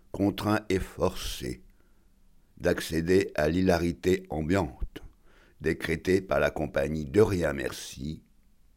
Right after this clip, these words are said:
Nous accéderons à ces vouloirs de gags, de pitreries, de contorsions, d'illusionnisme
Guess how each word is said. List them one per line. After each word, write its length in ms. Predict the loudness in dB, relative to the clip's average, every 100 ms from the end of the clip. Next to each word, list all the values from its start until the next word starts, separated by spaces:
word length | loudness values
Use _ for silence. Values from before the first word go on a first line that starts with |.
| _ _ _ _ _ _ _ _ _ -20 _ -20 _ _ _ -20 -20 -20 _ _ _ _ _ -20 _ _ _ _ _ _ _ _ _ _ _ _ _ _ _ -4
Nous 680 | 0 4 4 4 2 0 2
accéderons 880 | 2 2 -2 -2 0 6 6 6 0 -16 -20 -20 _ -20 -20 -20 _ _ _ _ -20 _ _ _ _
à 200 | 2 2
ces 420 | 0 -6 0 0
vouloirs 520 | 0 -2 2 4 4 2
de 140 | -2
gags, 600 | 4 6 6 4 2 -2 -4 -16 -20 -20 -14
de 80 | -14
pitreries, 960 | -12 -10 -2 2 2 2 -2 -6 -8 -12 -20 _ -10
de 120 | -8
contorsions, 1000 | -2 0 2 2 2 0 -2 -2 -2 -6 _ -14
d'illusionnisme 1120 | -4 -2 0 0 2 2 2 -2 -4 -4 -6